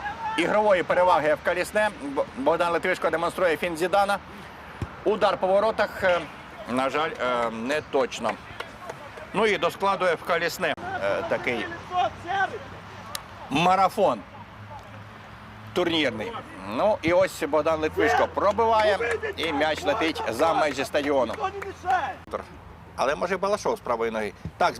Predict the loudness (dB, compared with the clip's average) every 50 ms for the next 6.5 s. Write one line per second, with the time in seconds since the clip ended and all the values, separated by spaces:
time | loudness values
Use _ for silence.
0 | -2 2 4 4 4 4 2 2 4 4 4 6 6 6 6 4 4 4 4 4
1 | 6 6 6 6 6 6 4 4 4 2 2 2 2 0 -2 0 -2 0 2 2
2 | 4 4 4 4 4 2 0 2 2 2 4 4 4 2 0 0 -2 -10 -20 -20
3 | -20 -20 -20 -20 -18 -16 -16 -16 -16 -16 -18 -18 -12 -6 -2 0 2 2 2 0
4 | -2 -4 0 0 0 0 0 0 0 2 2 4 4 4 4 2 -2 -8 -12 -12
5 | -12 -12 -12 -4 0 2 4 6 6 4 4 2 2 2 2 0 2 0 2 2
6 | 2 2 2 2 2 0 0 -2 -2